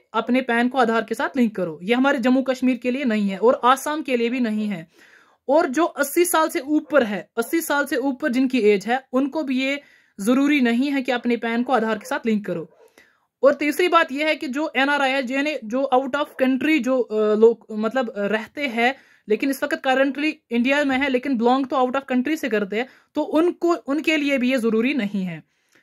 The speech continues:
तो आपने ये चीज़ क्लियर होगी ना आपको कि जम्मू कश्मीर के लोगों को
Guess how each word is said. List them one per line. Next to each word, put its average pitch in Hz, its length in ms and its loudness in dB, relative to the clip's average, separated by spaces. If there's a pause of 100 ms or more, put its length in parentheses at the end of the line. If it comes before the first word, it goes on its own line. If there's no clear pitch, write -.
(240)
तो 226 60 2
आपने 269 300 4
ये 294 100 -4
चीज़ 302 340 -4 (180)
क्लियर 285 240 2
होगी 269 360 2
ना 339 100 2
आपको 277 320 0
कि 294 200 -8 (360)
जम्मू 247 300 2
कश्मीर 294 340 -2
के 269 120 -4
लोगों 233 260 4
को 311 120 -4